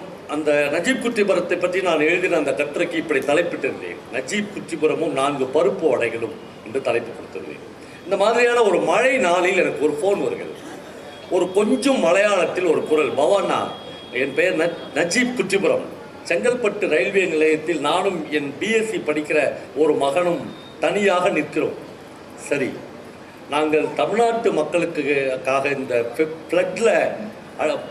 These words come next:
பாதிக்கப்பட்ட மக்களுக்கு ஏதோ செய்ய வேண்டும் என்று என் பையனின் சேமிப்புக்காக, மேல் படிப்புக்காக நான் வைத்திருந்த நாலரை லட்சம் ரூபாயை கையில் எடுத்து வந்துக்கிறேன். நீங்கள் எனக்கு நல்ல ஒரு கிராசரி மார்க்கெட்டை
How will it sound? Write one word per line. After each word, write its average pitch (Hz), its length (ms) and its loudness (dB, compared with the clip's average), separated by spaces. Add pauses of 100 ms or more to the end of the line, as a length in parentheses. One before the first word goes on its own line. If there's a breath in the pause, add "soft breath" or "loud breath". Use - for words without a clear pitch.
(140)
பாதிக்கப்பட்ட 190 680 2
மக்களுக்கு 151 440 0
ஏதோ 180 280 4
செய்ய 208 240 4
வேண்டும் 180 340 2
என்று 131 380 -2 (260 loud breath)
என் 127 200 -2
பையனின் 202 500 2
சேமிப்புக்காக, 180 840 2
மேல் 220 280 4
படிப்புக்காக 165 560 2
நான் 143 220 0
வைத்திருந்த 123 680 0 (360 loud breath)
நாலரை 208 540 4
லட்சம் 147 320 0
ரூபாயை 175 460 2
கையில் 165 320 2
எடுத்து 147 260 0
வந்துக்கிறேன். 98 360 -6 (560)
நீங்கள் 151 440 -2 (340 loud breath)
எனக்கு 131 240 -2
நல்ல 180 720 2
ஒரு 170 180 -4
கிராசரி 180 720 2 (180)
மார்க்கெட்டை 127 520 -2